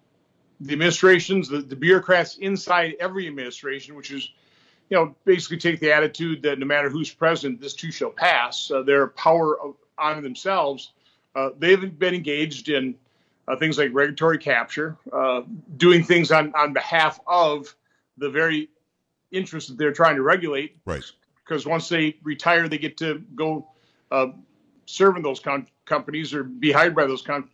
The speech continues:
Speaker 1: companies with, uh, really big salaries. So, uh, it's, it's a thoroughly corrupt process, Joe. One, one, one of my primary mission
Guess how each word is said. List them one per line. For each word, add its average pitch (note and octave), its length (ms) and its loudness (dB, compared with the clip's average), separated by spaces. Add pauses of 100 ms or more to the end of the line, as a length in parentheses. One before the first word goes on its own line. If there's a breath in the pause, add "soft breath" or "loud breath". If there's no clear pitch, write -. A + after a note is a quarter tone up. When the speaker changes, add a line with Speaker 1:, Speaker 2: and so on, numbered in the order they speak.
Speaker 1:
companies D3+ 400 -6
with, C#3 200 -8
uh, C3 120 2
really D3 180 0
big C3+ 180 0
salaries. C#3 520 2
So, C#3 300 -4 (520)
uh, C3 280 -2 (320)
it's, E3+ 200 -12
it's G#3 140 0
a G3 80 8
thoroughly A3 400 6
corrupt F#3+ 340 -8
process, E3+ 420 -8
Joe. C3 200 -16
One, C#3 200 -10
one, D#3 180 -10
one E3+ 140 2
of F3+ 140 -4
my D#3+ 140 2
primary F3+ 420 -2
mission F3 540 -8